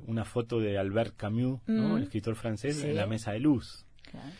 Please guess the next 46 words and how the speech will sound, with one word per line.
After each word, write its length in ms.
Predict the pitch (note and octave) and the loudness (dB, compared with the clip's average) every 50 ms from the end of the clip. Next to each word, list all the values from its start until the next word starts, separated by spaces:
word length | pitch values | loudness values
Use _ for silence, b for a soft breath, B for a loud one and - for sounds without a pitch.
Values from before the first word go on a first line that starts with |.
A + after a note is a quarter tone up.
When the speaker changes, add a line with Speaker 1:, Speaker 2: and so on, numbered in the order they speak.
| B B B B B B - | B B B B B B -10
Speaker 1:
Entonces, 240 | - - C3 A#2+ - | -4 -4 -4 -2 0
probablemente 680 | - B2 B2 D3 E3+ F3 D3+ D3 D3+ D3 B2+ - A#2+ | 4 8 10 10 10 10 8 4 4 2 2 2 2
el, 160 | A2+ A2 A2+ G#2+ | 0 0 0 -2
el 220 | - A2 G#2 G#2+ | -4 -4 -2 -2
Albert 300 | G#2+ A2 A2 B2 C#3 - | -2 0 0 0 -2 0
Camus 360 | - C#3 A#2+ B2+ C3+ C#3 C3+ C3 | 0 0 0 2 2 2 2 2
de 160 | B2 B2 C3+ | 4 4 4
ella 300 | C#3 - - C3 A#2+ A2 | 2 2 2 0 0 0
es 80 | G#2+ G2+ | 0 -2
distinto 360 | G2+ - - C3 B2+ A2 A2 | -4 -4 -2 -2 0 2 2
al 80 | G#2 G#2 | 0 0
mío. 460 | G2+ G#2 G2+ G2 F#2+ F#2 F2+ F2+ F2+ F#2 | 0 -2 -2 -2 -2 -4 -6 -8 -8 -8
El 180 | F#2+ F#2 F#2 | -8 -8 -6
de 200 | F#2 F#2+ G2 G#2+ | -4 -2 0 0
ella 160 | A#2+ A#2+ - | 0 0 -2
estaría 360 | A#2 A2+ - F#2 G#2 G#2+ G#2 G2+ | -4 -4 -4 -4 -2 -2 -2 -2
medio 480 | G#2 G2 G2 G2+ G2+ G2+ F#2+ F2+ E2 b b b b b - | -2 -2 0 0 0 -2 -2 -4 -8 b b b b b -8
idealizado, 600 | G2 G2 G2 F#2 F#2+ - - - B2 C3+ C#3+ C3 | -4 -4 -4 -4 -4 -6 -2 2 6 6 6 6
estaría 300 | G#2+ - G2+ F#2+ A2 A2+ | 6 2 -2 -2 0 0
medio 180 | A2 A2+ A2 A2 | 2 2 0 0
enamorada 520 | G2+ G2 F#2+ F#2+ F#2 F#2 G2+ A2 A2+ G#2 | 0 -2 -4 -6 -4 -4 -2 -2 0 -2
de 80 | F#2+ F#2 | -2 -4
Camus 440 | - - F2+ F#2 G#2 A#2 B2 B2 A2+ | -6 -8 -6 -2 0 0 2 0 0
con 140 | - G2 | -2 -4
el 140 | F#2+ F2 E2 | -4 -6 -8
Mayo 360 | E2+ E2+ F#2 G2 G2+ - - | -6 -4 -4 -4 -4 -4 -6
del 100 | F#2+ F2 | -8 -8
sesenta 460 | - - F2 - - F2 E2+ - E2 E2 | -8 -12 -14 -12 -12 -12 -10 -10 -8 -6
y 120 | F#2 G#2+ | -2 0
ocho, 580 | B2 C3 C3 B2+ B2 A#2+ A2 A2+ - G#2+ G2+ F#2+ | 2 4 6 6 6 6 4 2 -2 -4 -4 -4
¿viste? 300 | G#2 A2 - - - G#2+ | -4 -6 -4 -2 -2 -2
Speaker 2:
Claro. 160 | A#2 B2+ C3+ B B B B B B B B B | -4 -4 -10 B B B B B B B B B
Speaker 1:
Eh, 240 | - G2+ G2 F#2+ F2 - | -8 -6 -6 -6 -6 -8
francés, 720 | - E2 E2 E2+ - - A#2+ B2 B2 A#2+ A2+ G2+ G2+ A2+ | -10 -12 -12 -10 -6 -2 0 2 2 2 2 0 0 -4
¿no? 120 | B2 B2+ | -4 -4
Y, 1000 | A#2+ A2 A#2 A#2 A2 A2 A2 G#2+ G#2 G#2 G#2 G2+ G2+ G#2 - - - - - A2 - | -4 -4 -2 -2 0 0 0 0 0 -2 -2 -2 -4 -6 -8 -10 -14 -16 -16 -14 -8
y 60 | G#2 | -6
el 100 | G2+ G2+ | -4 -2
mío 260 | G#2+ B2+ D3+ D#3 C#3+ B2+ | 0 2 4 4 4 2
es 200 | A#2 - - - - | 0 -4 -10 -10 -6
distinto, 580 | A2 G#2 G2 - - F3 D#3 B2 G#2+ F#2+ G2+ F2+ | -6 -6 -6 -2 2 4 4 4 4 0 -2 -4
probablemente 720 | F#2+ F#2+ G2 G2+ G#2 G#2 A2+ A2+ A2 - A#2 G#2 G#2 - D2 | -4 -4 -4 -4 -4 -4 -4 -4 -2 -2 -2 -2 -2 -6 -8
lo 140 | G2+ G2+ F#2 | -8 -8 -8
acerqué 420 | - - - F2+ - - - G#2+ | -8 -10 -12 -12 -12 -10 -8 -6
a 80 | G2+ F#2+ | -6 -4
mí. 300 | A2 B2+ C3 A#2+ G2+ | -2 -2 0 -2 -2